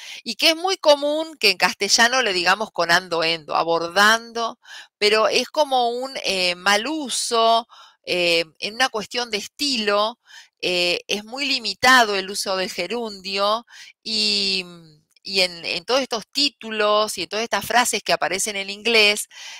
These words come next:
eh, s-, eh, el uso es muy frecuente, pero no co-, no marcando, eh, lo,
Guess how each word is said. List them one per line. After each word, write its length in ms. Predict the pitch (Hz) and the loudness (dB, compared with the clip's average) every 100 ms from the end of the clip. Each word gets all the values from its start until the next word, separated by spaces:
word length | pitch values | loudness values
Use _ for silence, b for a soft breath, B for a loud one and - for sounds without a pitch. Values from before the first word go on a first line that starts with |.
| - | -6
eh, 400 | 160 175 165 151 | 0 0 0 -4
s-, 160 | - - | -6 -10
eh, 340 | - 156 139 120 | -6 -8 -6 -8
el 120 | 175 | -8
uso 220 | 208 - | -8 -6
es 100 | 208 | -6
muy 220 | 190 247 | -6 -10
frecuente, 720 | 254 262 262 262 233 - 247 - B B _ | -4 -6 0 0 0 2 0 0 B B _
pero 280 | 214 208 - _ | 2 2 0 _
no 260 | 214 269 | 2 2
co-, 240 | 277 - 147 | 2 -4 -4
no 180 | 226 285 | 0 6
marcando, 800 | 277 240 - 262 233 185 165 - - | 6 6 6 4 4 0 0 -2 -6
eh, 180 | 170 160 | -2 0
lo, 200 | 170 | 0